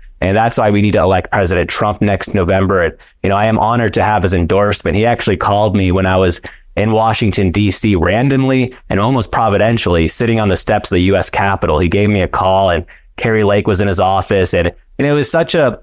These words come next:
it was such a sweet moment because I told President Trump this. You know, he was able to give me justice that the courts haven't been able to give us. And that's what's so powerful about that man. He stands up for truth and justice against the whole corrupt system.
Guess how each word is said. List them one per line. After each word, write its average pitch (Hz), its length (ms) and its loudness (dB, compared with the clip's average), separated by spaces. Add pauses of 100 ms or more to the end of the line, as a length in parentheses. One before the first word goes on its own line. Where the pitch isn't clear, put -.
(120)
it 131 60 0
was 127 100 0
such 170 180 -2
a 127 60 0
sweet 120 280 0
moment 95 380 2
because 95 480 0 (240)
I 113 140 0
told 131 260 -2
President 101 380 0
Trump 104 320 -2
this. 80 280 0 (380)
You - 80 0
know, 87 160 2
he 98 240 0
was 160 160 0
able 143 260 0
to 120 200 0
give 113 240 0
me 110 160 2
justice 107 680 0
that 101 340 0
the 110 80 -2
courts 107 440 -2
haven't 98 320 0
been 82 120 0
able 78 240 0
to - 120 -2
give - 220 -2
us. - 260 -4 (220)
And 110 140 0
that's 135 220 0
what's 123 180 0
so 101 120 0
powerful 87 500 0
about 78 280 0
that 76 200 -4
man. 78 260 0
He 101 80 2
stands 110 320 0
up 107 140 -2
for 92 120 -2
truth 104 320 -2
and 87 120 0
justice 87 560 -2 (260)
against 87 340 -2
the 87 80 0
whole 104 220 0
corrupt 90 460 0
system. - 560 -4